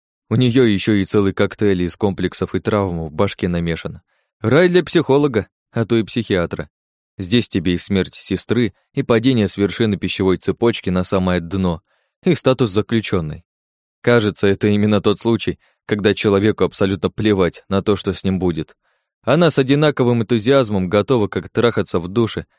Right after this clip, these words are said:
так и идти в атаку на превосходящие силы противника, кем бы он ни был, головорезами Слая, морфами ксеносов или спятившими механоидами.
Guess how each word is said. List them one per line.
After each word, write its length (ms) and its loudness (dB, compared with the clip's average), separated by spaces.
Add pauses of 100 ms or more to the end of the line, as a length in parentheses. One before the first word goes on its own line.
(140)
так 200 2
и 100 4
идти 160 0
в 100 2
атаку 340 0
на 120 0
превосходящие 720 -2
силы 260 0
противника, 680 -4 (360)
кем 200 0
бы 80 4
он 140 2
ни 100 0
был, 220 -8 (440)
головорезами 720 2
Слая, 400 2
морфами 460 0
ксеносов 600 -2 (280)
или 160 2
спятившими 560 0
механоидами. 760 -2